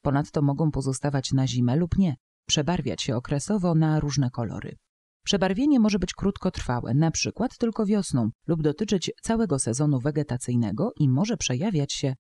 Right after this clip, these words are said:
charakterystycznymi plamkami na liściu lub jego całkowitym przebarwieniem. Jednym z najatrakcyjniejszych walorów dekoracyjnych roślin są kwiaty, i to zarówno ze względu na ich barwę, jak i budowę, wielkość, ilość i zapach.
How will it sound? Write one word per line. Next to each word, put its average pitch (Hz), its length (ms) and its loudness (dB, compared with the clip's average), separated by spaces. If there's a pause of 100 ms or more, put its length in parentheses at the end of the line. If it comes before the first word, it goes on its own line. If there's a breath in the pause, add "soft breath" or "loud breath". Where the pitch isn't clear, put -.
charakterystycznymi 196 960 2
plamkami 151 540 2
na 135 120 2
liściu 123 400 -4 (180)
lub 285 200 2
jego 220 200 2
całkowitym 170 580 0
przebarwieniem. 110 720 -4 (440)
Jednym 214 300 4
z 143 80 0
najatrakcyjniejszych 185 1000 2
walorów 151 380 0
dekoracyjnych 139 680 0
roślin 156 460 0 (100)
są 143 240 0
kwiaty, 143 500 -2 (280)
i 226 100 0
to 202 100 0
zarówno 175 380 2
ze 151 140 0
względu 139 400 0
na 113 100 0
ich 117 160 -4
barwę, 208 380 0
jak 151 200 -2
i 143 60 -4
budowę, 147 560 0
wielkość, 139 640 -2
ilość 143 400 0
i 220 80 -2
zapach. - 460 -4